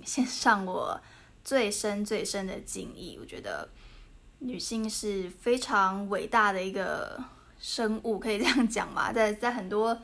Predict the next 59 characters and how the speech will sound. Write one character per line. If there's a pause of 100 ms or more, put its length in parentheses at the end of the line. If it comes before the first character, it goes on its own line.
(380)
我
觉
得
很
多
的
情
况
下，
很
多
比
较 (260)
艰
困
的
时
候， (640)
我
发
现
女
性
的
韧
性
啊，
其
实
好
像
比
男
性
来
得
再
更
强
一
点， (540)
然
后
在
很
多
时
候
也
都
展
现
了
更
坚
韧
的
一
面。